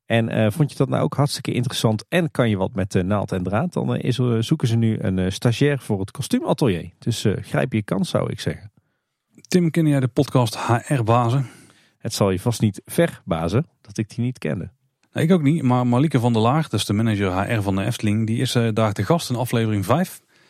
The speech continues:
Speaker 2: Dus, eh, wil je er alles over weten, check dan die aflevering.
Speaker 1: Ja, absoluut een, eh, een luistertip. Ehm, goed interview met interessante vragen. En, eh, Malik is ook echt een, eh,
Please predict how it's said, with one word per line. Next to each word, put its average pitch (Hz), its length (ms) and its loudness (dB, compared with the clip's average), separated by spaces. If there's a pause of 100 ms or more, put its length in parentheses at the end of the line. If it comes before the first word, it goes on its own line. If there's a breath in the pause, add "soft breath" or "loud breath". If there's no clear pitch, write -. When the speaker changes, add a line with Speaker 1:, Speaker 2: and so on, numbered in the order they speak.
(260 soft breath)
Speaker 2:
Dus, - 180 -6
eh, 98 60 2
wil 95 100 0
je 98 60 2
er 92 60 2
alles 98 240 -2
over 92 220 0
weten, 90 240 -2
check 95 200 -2
dan 85 180 -2
die 165 160 2
aflevering. 98 520 -2 (240 soft breath)
Speaker 1:
Ja, - 240 -2 (300)
absoluut - 360 -2
een, 127 140 2
eh, 117 200 2
een 123 60 0
luistertip. 160 540 -2 (200)
Ehm, 120 920 0 (140)
goed - 260 -2
interview 196 520 0
met 175 160 -4
interessante 131 500 -2
vragen. 120 480 0
En, 101 180 0
eh, 95 80 0
Malik 101 240 -2
is - 120 -4
ook - 100 -6
echt - 220 -8
een, 95 100 0
eh, 90 140 -4